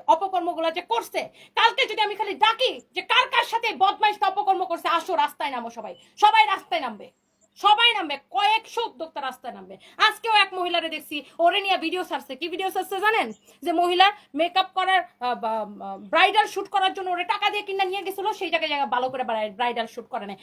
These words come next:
আধা মাদা শুট করে চলে আসছে কোনো রকম, কিন্তু বেডির থেকে টাকা ঠিকই নিয়ে নিছে।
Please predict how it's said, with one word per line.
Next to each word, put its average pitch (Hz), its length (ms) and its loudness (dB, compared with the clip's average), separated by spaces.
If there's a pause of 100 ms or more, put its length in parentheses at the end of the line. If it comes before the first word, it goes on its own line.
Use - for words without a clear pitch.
আধা 339 220 2
মাদা 370 200 0
শুট 370 240 -6
করে 359 240 -6
চলে 370 140 -4
আসছে 262 240 -4
কোনো 262 180 -8
রকম, 226 220 -8 (160)
কিন্তু 330 160 -6
বেডির 339 220 -2
থেকে 320 160 -6
টাকা 320 240 0
ঠিকই 294 260 -8
নিয়ে 220 160 -8
নিছে। - 260 -20